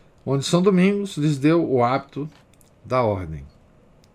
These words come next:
Eram todas quarenta e quatro, e entre elas havia uma religiosa de Santa Maria de Além Ti-, Tibre, da idade de dezessete anos, chamada Cecília. A ela devemos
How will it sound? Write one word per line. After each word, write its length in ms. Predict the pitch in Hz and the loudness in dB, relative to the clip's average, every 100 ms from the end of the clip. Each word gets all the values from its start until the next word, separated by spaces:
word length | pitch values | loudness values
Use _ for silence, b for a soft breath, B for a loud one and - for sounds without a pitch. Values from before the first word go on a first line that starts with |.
| _ b b b b | _ b b b b
Eram 280 | 151 196 180 | 2 2 4
todas 420 | 202 220 214 - | 6 6 2 2
quarenta 560 | 185 175 214 240 202 | 4 6 4 0 0
e 80 | 185 | 0
quatro, 560 | 147 135 139 143 139 143 _ b b b | 2 2 2 -2 -8 -12 _ b b b
e 120 | 131 | -4
entre 280 | 160 180 190 | -2 2 6
elas 320 | 202 214 202 | 8 8 6
havia 220 | 196 185 | 6 4
uma 120 | 202 196 | 4 4
religiosa 640 | 190 170 165 170 180 170 | 4 2 4 6 4 2
de 80 | 156 | -4
Santa 400 | - 190 185 180 | -4 -2 0 2
Maria 460 | 170 147 170 170 156 | 2 2 2 2 2
de 100 | 151 | 2
Além 240 | 151 156 | 2 0
Ti-, 240 | - 143 - - | -2 -4 -6 -16
Tibre, 460 | - 143 135 135 147 - b b b b - | -6 -2 -2 -2 -8 -16 b b b b -2
da 140 | 151 | 2
idade 480 | 170 151 185 202 180 | 4 8 8 8 4
de 160 | 165 170 | -4 -4
dezessete 800 | 156 156 165 147 160 151 - | -2 0 0 2 0 0 0
anos, 480 | 139 139 135 139 - b b b b | -2 -2 -6 -12 -18 b b b b
chamada 500 | - 165 147 165 165 | -2 2 4 4 2
Cecília. 680 | 170 202 196 - 127 85 73 - _ _ _ _ _ _ _ _ b b b b b b | 2 0 0 -2 -4 -6 -10 -16 _ _ _ _ _ _ _ _ b b b b b b
A 180 | 131 151 | 2 6
ela 300 | 196 214 214 | 8 8 6
devemos 680 | 190 151 180 202 202 196 | 6 6 6 6 4 -2